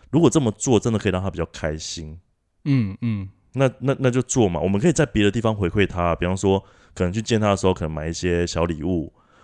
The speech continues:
Speaker 1: 或者是，呃，呃，自己带自己家里的，或者自己煮的一些东西去分，跟老师分享，这也是另外一种回馈嘛。
Speaker 2: 嗯，嗯，嗯，嗯，嗯，嗯，嗯。
Speaker 1: 我们的关系又不是只，只仅止于那一顿饭，
Speaker 2: 对。
Speaker 1: 而是是长远的。
Speaker 2: 对。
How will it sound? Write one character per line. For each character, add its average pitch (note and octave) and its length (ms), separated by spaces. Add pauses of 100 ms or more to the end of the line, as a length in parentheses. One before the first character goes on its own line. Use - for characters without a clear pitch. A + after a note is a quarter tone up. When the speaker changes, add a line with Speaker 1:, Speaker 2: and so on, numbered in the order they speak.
(100)
Speaker 1:
或 A2 160
者 F#2 120
是， F#2 460
呃， D#2+ 220 (580)
呃， E2 480 (380)
自 - 120
己 F#2+ 120
带 G#2+ 160
自 G#2+ 100
己 F#2+ 80
家 F#2 280
里 F#2 140
的， D#2 80
或 G2 120
者 G2+ 80
自 - 120
己 F2+ 80
煮 E2 220
的 D#2+ 80
一 E2 60
些 F2+ 160
东 F#2 260
西 F2+ 220
去 F2 160
分， F2+ 180
跟 F#2 120
老 D#2+ 120
师 E2+ 80
分 E2+ 240
享， - 180 (300)
这 C#3 120
也 A2+ 60
是 G#2+ 120
另 A2 140
外 G#2 100
一 - 20
种 F#2+ 120
回 B2+ 100
馈 C3 420
嘛。 A#2 100
Speaker 2:
嗯， A#2+ 160
嗯， - 0
嗯， - 0
嗯， A#2+ 220
嗯， A#2 180
嗯， A2 200
嗯。 G#2+ 140 (220)
Speaker 1:
我 A2+ 60
们 G#2+ 80
的 G#2 60
关 C3 180
系 C3+ 80
又 C3+ 80
不 A#2 80
是 A2 100
只， F#2+ 240
只 G#2+ 300
仅 F2 240
止 F2 180
于 E2 120
那 F#2+ 160
一 F2 60
顿 D#2+ 220
饭， D#2+ 220
Speaker 2:
对。 G#2 200
Speaker 1:
而 F#2+ 60
是 G#2+ 140
是 G#2 100
长 D2+ 300
远 E2+ 120 (100)
的。 A2 100
Speaker 2:
对。 F#2+ 120